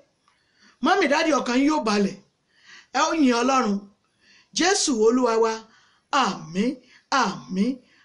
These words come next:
àmín lórúkọ Jésù. Ẹ já tó lọ gbàdúrà yìí ká tó lọ sínú àwọn ètò tó kù. Ẹ já sọ fún Ọlọ́run. Ọdún yìí ti ń lọ sópin o.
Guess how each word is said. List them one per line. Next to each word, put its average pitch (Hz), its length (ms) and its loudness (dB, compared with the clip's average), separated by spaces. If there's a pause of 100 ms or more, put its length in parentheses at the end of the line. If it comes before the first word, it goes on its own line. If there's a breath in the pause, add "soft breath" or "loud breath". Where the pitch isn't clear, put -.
(140 soft breath)
àmín 190 520 -2
lórúkọ 220 340 -2
Jésù. 240 280 -6 (380 loud breath)
Ẹ 277 140 -6
já 349 160 -6
tó 339 100 -4
lọ 302 140 2
gbàdúrà 277 340 -2
yìí 233 80 0
ká 247 100 -2
tó 262 120 -4
lọ 240 100 -2
sínú 277 240 -4
àwọn 208 320 -4 (320 soft breath)
ètò 202 220 -2
tó 247 160 -2
kù. 254 140 -6 (1500 loud breath)
Ẹ 247 160 -10
já 247 160 -4
sọ - 180 -4
fún 208 220 -6
Ọlọ́run. 208 300 -2 (1400 soft breath)
Ọdún 359 200 2
yìí 294 80 0
ti 320 100 -4
ń 302 80 -4
lọ 277 100 0
sópin 277 380 0
o. 226 100 4